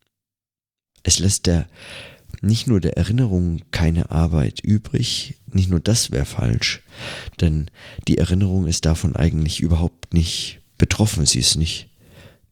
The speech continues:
tritt gar nicht in Konkurrenz dazu. Man müsste sich all das anhören. Und all das wäre überhaupt kein Ersatz für die Erinnerung. Und es ist auch kein Kunstwerk einfach.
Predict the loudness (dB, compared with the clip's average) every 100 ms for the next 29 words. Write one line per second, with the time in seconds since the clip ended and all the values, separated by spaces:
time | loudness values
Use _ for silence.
0 | -2 0 0 0 0 0 -2 -2 0 -2
1 | 0 0 2 0 -2 0 0 2 2 2
2 | 0 -2 0 0 -2 0 2 2 -2 -2
3 | 0 0 -2 -6 -16 -20 -4 0 0 -2
4 | -6 -12 _ -18 -14 -14 -4 0 2 2
5 | 2 2 0 -4 -8 -20 -20 -20 -2 0
6 | 2 0 0 -2 -4 0 0 0 0 0
7 | 0 -2 -2 -2 0 0 0 -6 -2 0
8 | 2 2 0 0 -2 -4 -8 -18 -20 -18
9 | -16 -14 -16 -16 -20 _ _ _ _ 0
10 | 2 2 2 0 0 2 0 0 0 2
11 | 0 -2 -2 -2 -2 0 0 0 0 -2
12 | -4 -8